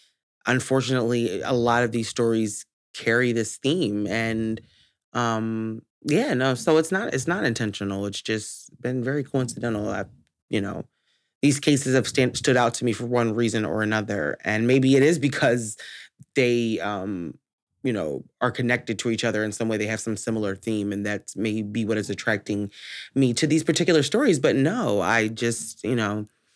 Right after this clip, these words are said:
these are stories that need to be told, and especially in this particular story because Athena is still missing. You know, I always try to, um, find the stories of the missing, and especially stories where there's enough information to tell a story. And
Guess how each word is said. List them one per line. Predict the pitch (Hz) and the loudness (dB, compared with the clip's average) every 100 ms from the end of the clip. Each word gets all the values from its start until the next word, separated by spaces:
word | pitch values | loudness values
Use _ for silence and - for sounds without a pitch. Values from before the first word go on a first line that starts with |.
| - | 0
these | 214 | 2
are | 220 | 4
stories | 226 202 | 4 4
that | 175 | 6
need | 160 | 4
to | 147 | 2
be | 131 | 2
told, | 170 | 2
and | 165 | 4
especially | 139 185 285 185 | 2 0 2 4
in | 143 | 4
this | 127 | 2
particular | 127 120 - 117 | -4 -10 -2 0
story | 107 - 113 | 0 0 -2
because | 107 101 - 127 123 117 113 104 - _ _ _ _ _ _ - | -2 -6 -4 0 2 2 0 -6 -16 _ _ _ _ _ _ -2
Athena | 123 139 123 | 0 2 2
is | 110 | 0
still | - 123 | -2 -2
missing. | 104 95 131 120 - - 67 | 0 0 0 0 -6 -8 -4
You | 107 | -2
know, | 87 | 0
I | 113 | 2
always | 107 131 120 117 | 4 4 4 0
try | - 117 113 | -4 -2 -2
to, | 113 - 113 113 98 90 - | -4 -4 -2 0 -2 -4 -8
um, | 104 101 82 90 - _ _ _ _ - | -8 -8 -8 -12 -14 _ _ _ _ -12
find | - 135 127 117 113 | 0 2 2 2 0
the | 117 | -2
stories | - 117 113 110 | -2 0 0 0
of | 113 | -2
the | 110 | -2
missing, | 110 113 - 95 82 95 | -2 -2 -4 -6 -4 -4
and | 104 | -4
especially | 101 120 - 117 | -6 -8 -4 -6
stories | - 110 110 104 - - - - | -2 -2 -2 -4 -14 -16 -16 -2
where | 120 123 | 2 4
there's | 117 127 | 4 2
enough | 123 123 - | 2 0 0
information | 123 120 117 127 | -4 -2 -2 0
to | 110 | -4
tell | - 113 | -2 -2
a | 101 | -2
story. | 98 - 107 104 76 80 | -4 -2 0 0 -2 -4
And | 85 104 104 | -4 -4 -4